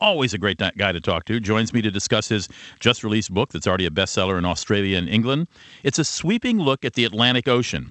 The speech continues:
and you'll be amazed at how much you didn't know about that big body of water.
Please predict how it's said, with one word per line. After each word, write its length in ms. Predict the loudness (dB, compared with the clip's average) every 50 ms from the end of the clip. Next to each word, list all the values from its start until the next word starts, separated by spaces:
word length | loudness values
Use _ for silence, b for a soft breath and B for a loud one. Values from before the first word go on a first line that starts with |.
| -10 _
and 120 | -2 0
you'll 100 | 0 2
be 140 | 4 4 4
amazed 500 | 4 4 4 4 4 4 2 2 0 0
at 60 | 0
how 100 | 0 2
much 220 | 2 0 0 0 0
you 100 | 0 0
didn't 220 | 2 2 2 2
know 140 | 2 2 2
about 240 | 2 2 0 2 2
that 200 | 0 0 0 0
big 260 | -2 -2 -2 0 0
body 300 | 2 2 4 2 2 0
of 80 | 0 -2
water. 500 | 0 0 2 2 2 2 0 -4 -8